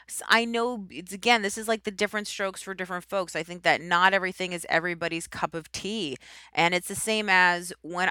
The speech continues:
I follow somebody on Instagram and I'm annoyed that, you know, twenty-five of their thirty posts are selling things, I just unfollow them. I don't feel the need to write to them to say how they're ruining my life.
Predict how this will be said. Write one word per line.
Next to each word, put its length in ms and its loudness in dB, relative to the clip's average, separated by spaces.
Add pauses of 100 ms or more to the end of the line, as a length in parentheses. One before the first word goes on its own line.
I 500 8
follow 380 6
somebody 380 -4
on 120 4
Instagram 680 -2
and 100 0
I'm 160 2
annoyed 480 -4
that, 200 0 (320)
you 160 -4
know, 140 -2
twenty-five 580 2
of 260 -8
their 220 2
thirty 280 -4
posts 320 -4
are 120 -4
selling 400 2
things, 340 -4
I 100 -2
just 140 -6
unfollow 640 0
them. 220 0
I 100 0
don't 160 -6
feel 160 -4
the 100 -6
need 300 -10
to 160 -6
write 300 -2
to 100 -10
them 180 -4
to 80 -12
say 200 -2
how 160 4
they're 160 -6
ruining 400 -8
my 140 -4
life. 540 -2